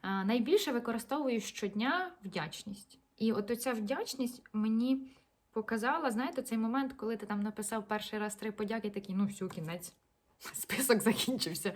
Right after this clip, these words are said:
А зараз написати п'ятдесят подяк, ну, це дуже легко. Ну, це просто треба трошки сісти і пописати, да? Тобто оцей момент вдячностей, який почала писати, от це для мене прям.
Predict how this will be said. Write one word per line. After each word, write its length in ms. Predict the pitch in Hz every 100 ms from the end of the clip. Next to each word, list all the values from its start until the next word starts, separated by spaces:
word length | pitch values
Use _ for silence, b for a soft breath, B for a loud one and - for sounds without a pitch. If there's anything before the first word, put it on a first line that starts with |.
| B B B B B B -
А 160 | 208
зараз 380 | 202 233 285 311
написати 420 | 254 247 262 262
п'ятдесят 500 | 247 233 233 240 247
подяк, 260 | 240 226 330
ну, 160 | 277 220
це 180 | 202 214
дуже 320 | 190 214 254
легко. 400 | 254 185 - 220 - B B _ _ _ _ _ _ _ _ -
Ну, 140 | 214 180
це 260 | - 190 185 -
просто 280 | - 240 240
треба 280 | 262 214 208
трошки 440 | 202 202 - -
сісти 300 | 202 269 269
і 40 | 220
пописати, 560 | 196 196 196 180 175
да? 160 | 170 262
Тобто 320 | 254 - 208
оцей 280 | 202 202 214
момент 360 | 202 202 202 190
вдячностей, 720 | 165 226 339 240 233 233 226 B B B B
який 240 | 208 208
почала 760 | 208 202 202 202 196 - 202 208 208
писати, 480 | 202 - 185 185 175
от 260 | - - 170
це 180 | - 196
для 160 | 180 190
мене 200 | 190 185
прям. 220 | -